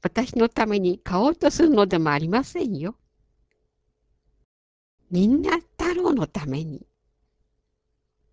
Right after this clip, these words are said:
太郎の美しいお嫁さんに着物を買うため、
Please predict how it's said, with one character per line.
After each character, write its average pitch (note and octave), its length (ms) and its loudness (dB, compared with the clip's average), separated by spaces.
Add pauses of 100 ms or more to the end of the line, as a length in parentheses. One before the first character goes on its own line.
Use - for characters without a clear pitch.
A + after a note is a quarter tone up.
(200)
太 C#4+ 140 0
郎 G#3+ 260 -4
の F3+ 240 -2
美 - 400 -2
し - 200 -4
い C4+ 40 0
お D3 160 2
嫁 G3 300 -2
さ G#3 220 -4
ん G3 140 -6
に F#3 220 -8 (540)
着 A#3 120 -4
物 D4 340 4
を C#4+ 60 -2
買 B3 260 -2
う B3 40 -8
た A3 200 -8
め、 G3+ 240 -8